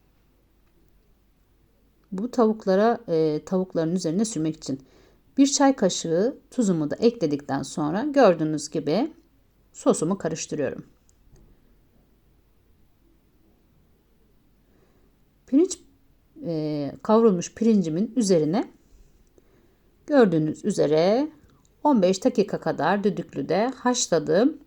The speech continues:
Çok haşlamayın, ayrıl-, ayrılırlar kemiğinden. O yüzden çok haşlamadım. Harlı ateşte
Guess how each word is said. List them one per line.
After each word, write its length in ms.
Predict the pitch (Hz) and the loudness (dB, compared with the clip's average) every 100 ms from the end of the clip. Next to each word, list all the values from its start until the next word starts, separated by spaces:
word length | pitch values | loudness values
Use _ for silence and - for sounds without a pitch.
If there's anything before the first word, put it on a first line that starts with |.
| _ _ _ _ _ _ _ _ | _ _ _ _ _ _ _ _
Çok 220 | - 320 320 | -8 -2 0
haşlamayın, 720 | 294 - 247 170 220 269 - | 0 0 0 2 2 0 0
ayrıl-, 580 | 190 185 175 156 151 147 _ | 0 2 0 -2 -4 -8 _
ayrılırlar 920 | 165 175 170 160 196 170 175 269 - _ _ _ - | -4 -2 -2 -2 0 0 -2 -2 -6 _ _ _ -6
kemiğinden. 680 | 185 165 151 151 220 381 - _ 233 | -4 -2 -4 -4 -6 -8 -12 _ -4
O 100 | 208 | -4
yüzden 440 | 160 - 190 311 - _ _ _ _ _ | -4 -10 -10 -10 -14 _ _ _ _ _
çok 220 | - 214 | -8 -4
haşlamadım. 760 | 165 - 208 226 226 226 269 - _ _ _ _ - _ _ _ _ | -2 -2 0 2 2 2 0 -4 _ _ _ _ -20 _ _ _ _
Harlı 320 | - 277 160 | -2 0 0
ateşte 640 | 196 185 156 - - 185 | -2 -2 -4 -4 -2 -2